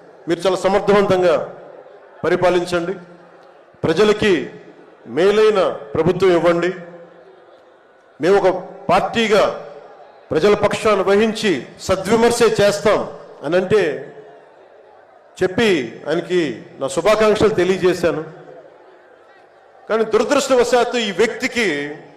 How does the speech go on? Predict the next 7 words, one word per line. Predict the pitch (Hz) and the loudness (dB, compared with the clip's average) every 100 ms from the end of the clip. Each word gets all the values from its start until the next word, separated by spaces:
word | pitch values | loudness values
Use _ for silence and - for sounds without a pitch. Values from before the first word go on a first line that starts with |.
| - - - - - - - | -20 -20 -20 -20 -20 -20 -6
కక్ష | 196 196 | -6 -4
సాధింపు | 254 240 220 208 185 | -2 0 0 -2 -4
వ్యక్తి, | 165 - 123 87 - - - - - - - - _ _ _ _ - | -8 -10 -18 -20 -20 -20 -20 -20 -20 -20 -20 -20 _ _ _ _ -6
ఎవరు | 135 175 262 254 | -4 2 4 4
ఒక | 240 | 2
మాట | 202 190 208 | 0 2 2
అనకూడదు, | 202 202 196 190 185 | 0 0 0 0 -4